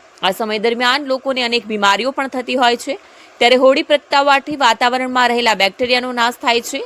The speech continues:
અને વાતાવરણ શુદ્ધ બને છે. ત્યારે હવે ભરૂચમાં વૈદિક હોળીનું મહત્વ વધ્યું છે. ઠેર ઠેર ગાયના છાણમાંથી બનાવેલી ગોબર સ્ટિકથી હોળી પ્રગટાવવામાં આવે છે. ભરૂચના જે બી મોદી પાર્ક નજીક પાંજરાપોળ આવેલી છે.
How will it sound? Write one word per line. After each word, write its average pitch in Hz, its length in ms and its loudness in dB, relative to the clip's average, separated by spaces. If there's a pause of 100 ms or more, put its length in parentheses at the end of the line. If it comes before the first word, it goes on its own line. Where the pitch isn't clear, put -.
અને 214 140 -2
વાતાવરણ 233 600 0
શુદ્ધ 233 340 -4
બને 175 300 -2
છે. - 220 -4 (540)
ત્યારે 214 220 4
હવે 262 180 4
ભરૂચમાં 277 600 0
વૈદિક 247 340 0
હોળીનું 277 400 0
મહત્વ 254 320 0
વધ્યું 233 380 0
છે. - 220 -2 (420)
ઠેર 220 200 4
ઠેર 262 220 -2
ગાયના 226 380 0
છાણમાંથી 226 580 -2
બનાવેલી 240 500 0
ગોબર 226 340 4
સ્ટિકથી 285 480 -8
હોળી 220 260 -2
પ્રગટાવવામાં 233 720 0
આવે 233 160 0
છે. 277 260 -10 (480)
ભરૂચના 277 480 2
જે 277 160 2
બી 269 100 2
મોદી 262 280 0
પાર્ક 247 380 2
નજીક 247 360 -6
પાંજરાપોળ 226 560 0
આવેલી 233 400 0
છે. 285 240 -10